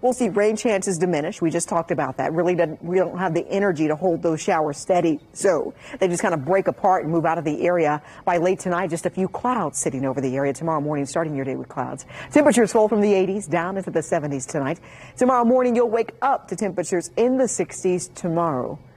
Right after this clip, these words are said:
Sunshine, low humidity, a light breeze. It's my pick of the week. Best weather day of the week coming your way on Thursday, and a warm-up coming our way as we head into the weekend. The temperature trend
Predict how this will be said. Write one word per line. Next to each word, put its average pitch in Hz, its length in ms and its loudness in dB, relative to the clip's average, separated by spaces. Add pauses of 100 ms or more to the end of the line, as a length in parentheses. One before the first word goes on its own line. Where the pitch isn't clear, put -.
(360)
Sunshine, 190 840 -2 (320)
low 190 280 4
humidity, 165 600 0
a 143 60 -8
light 151 240 -2
breeze. 160 280 0
It's 156 140 -8
my 277 100 -2
pick 240 220 -2
of 175 120 0
the 170 60 0
week. 160 340 -2 (340)
Best - 300 2
weather 160 260 4
day 143 140 2
of 139 100 -2
the 151 80 -4
week 143 160 0
coming 170 200 -2
your 147 140 2
way 143 140 0
on 131 160 -6
Thursday, 220 520 2 (440)
and 202 160 0
a 202 60 2
warm-up 220 540 2
coming 170 240 -4
our 156 100 0
way 151 160 2
as 151 100 -4
we 147 80 -2
head 156 120 -2
into 139 240 -6
the 127 100 -4
weekend. 127 420 -8
The 139 80 -4
temperature 180 400 -2
trend - 320 -6